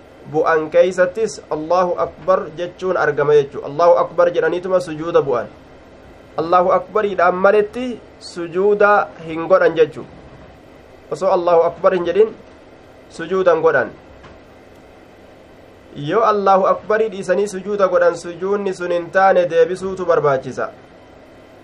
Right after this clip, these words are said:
حدثنا قتيبة بن سعيد، حدثنا ليث عن ابن شهاب عن الأعرج عن عبد الله بن بحينة الأسدي،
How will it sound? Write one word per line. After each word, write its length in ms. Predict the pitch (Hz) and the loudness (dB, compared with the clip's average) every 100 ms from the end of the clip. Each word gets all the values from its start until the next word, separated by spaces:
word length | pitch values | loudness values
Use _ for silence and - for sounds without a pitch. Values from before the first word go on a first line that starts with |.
| - - - - - - - - - - - - - - - - - - - - - | -20 -20 -20 -20 -20 -20 -20 -20 -20 -20 -20 -20 -20 -20 -20 -20 -20 -20 -20 -20 -6
حدثنا 480 | 160 175 220 214 196 | -2 0 2 2 2
قتيبة 380 | 180 190 208 202 | 2 2 4 4
بن 240 | 202 180 185 | 2 0 2
سعيد، 400 | 185 180 202 185 | 2 4 4 2
حدثنا 560 | 175 175 202 190 180 180 | 0 0 0 4 4 4
ليث 260 | 202 202 | 2 2
عن 240 | 190 160 175 | 2 2 2
ابن 160 | 175 | -2
شهاب 380 | 165 175 196 185 | -4 0 2 2
عن 200 | 180 170 | 2 2
الأعرج 540 | 175 185 180 143 - - - - - - | 4 4 4 2 -2 -14 -20 -20 -20 -6
عن 200 | 135 143 | 0 2
عبد 140 | 165 180 | 2 2
الله 260 | 196 196 | 2 2
بن 120 | 190 | 2
بحينة 440 | 180 180 185 202 175 | 2 2 4 4 4
الأسدي، 760 | 180 170 165 175 156 185 202 | 4 2 2 2 0 -2 -8